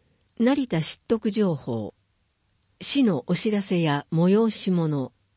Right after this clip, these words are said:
生活に役立つ情報、市役所の業務などを紹介。市長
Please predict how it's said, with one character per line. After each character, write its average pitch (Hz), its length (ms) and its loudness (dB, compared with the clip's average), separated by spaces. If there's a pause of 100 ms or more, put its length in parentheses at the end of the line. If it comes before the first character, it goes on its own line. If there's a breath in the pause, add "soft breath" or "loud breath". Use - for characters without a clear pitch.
(200)
生 254 300 0
活 247 300 -2
に 233 140 4
役 220 260 0
立 208 300 -2
つ - 0 -
情 147 280 0
報、 131 480 -4 (520)
市 - 220 -4
役 269 180 0
所 185 200 -2
の 139 160 2
業 247 280 0
務 175 140 2
な 185 160 0
ど 156 180 -2
を 117 80 -6
紹 160 340 -2
介。 127 380 -6 (1160)
市 - 200 -6
長 175 380 -2